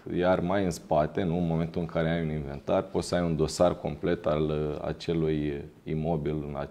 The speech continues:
al acelui bun, în care urmărești, într-adevăr, dacă el este intabulat, dacă are sarcini sau nu, cum a fost sau ce a existat. Pentru că,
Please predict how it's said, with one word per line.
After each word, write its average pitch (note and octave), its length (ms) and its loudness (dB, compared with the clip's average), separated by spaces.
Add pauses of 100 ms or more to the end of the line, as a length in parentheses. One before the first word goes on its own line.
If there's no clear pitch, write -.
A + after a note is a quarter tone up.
(100)
al D#2 140 -4
acelui D#2 480 -2
bun, G2+ 240 -4
în G2 100 -8
care A2+ 240 0
urmărești, G#2+ 580 0
într-adevăr, D#2+ 520 0
dacă C#2+ 320 -4
el D#2+ 80 0
este D2+ 240 -4
intabulat, C#2+ 840 -4
dacă - 300 -10
are C#2 160 -4
sarcini - 520 -4
sau C#2 320 -6
nu, F2 160 -4 (560)
cum A2 240 4
a E2+ 80 8
fost E2 460 0
sau D2+ 500 -4 (360)
ce - 160 -6
a F2+ 80 2
existat. D2+ 720 -4
Pentru - 340 -16
că, - 220 -8